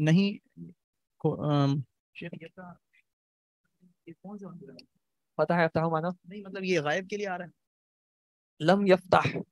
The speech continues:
Speaker 1: उसने नहीं खोला।
Speaker 2: उसने नहीं खोला। अब ये उस कौन है, ये आगे बता रहा है।
Speaker 1: अल बक्कालु।
Speaker 2: अल बक्काल।
Speaker 1: अल
Speaker 2: बक्काल
Speaker 1: बक्काल
Speaker 2: कौन
Speaker 1: क्या
Speaker 2: होता
Speaker 1: है?
Speaker 2: है? ग्रोसरी स्टोर वाला।
Speaker 1: अच्छा।
Speaker 2: बकाला कहते हैं ग्रोसरी स्टोर को। बक्काल वो शख्स जो कि साहिब दुकान है।
Speaker 1: उसने नहीं खोला। दुकानहु,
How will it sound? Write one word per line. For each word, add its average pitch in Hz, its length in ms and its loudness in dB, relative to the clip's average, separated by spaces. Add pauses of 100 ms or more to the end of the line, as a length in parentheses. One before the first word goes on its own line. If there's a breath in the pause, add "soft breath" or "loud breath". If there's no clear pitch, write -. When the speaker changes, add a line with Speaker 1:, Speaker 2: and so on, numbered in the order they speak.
Speaker 1:
उसने 208 260 10
नहीं 196 120 10
खोला। 139 220 4 (120)
Speaker 2:
उसने 170 260 4
नहीं 147 120 0
खोला। 117 280 -2 (180)
अब 135 120 4
ये 160 60 6
उस - 240 2
कौन 185 180 4
है, 196 60 2
ये 180 60 2
आगे 120 220 4
बता 120 200 2
रहा 120 80 0
है। 123 100 -4
Speaker 1:
अल 156 180 10
बक्कालु। 147 460 6
Speaker 2:
अल 127 60 2
बक्काल। 127 260 0
Speaker 1:
अल - 320 0
Speaker 2:
बक्काल 143 80 6
Speaker 1:
बक्काल 143 140 4
Speaker 2:
कौन 156 180 4
Speaker 1:
क्या 147 80 2
Speaker 2:
होता 143 100 0
Speaker 1:
है? 147 60 -2
Speaker 2:
है? - 480 -20
ग्रोसरी 139 360 4
स्टोर 147 260 2
वाला। 131 240 2 (220)
Speaker 1:
अच्छा। 143 280 -8 (560)
Speaker 2:
बकाला 151 300 6
कहते 160 220 4
हैं 165 60 0
ग्रोसरी 131 280 -2
स्टोर 147 220 2
को। 147 260 0
बक्काल 135 480 4
वो 123 100 -2
शख्स - 280 -4
जो 127 80 0
कि 123 100 -4
साहिब 120 280 -4
दुकान 127 320 -2
है। 135 100 -6 (680)
Speaker 1:
उसने 175 240 6
नहीं 160 120 8
खोला। 143 260 8 (720)
दुकानहु, 165 680 10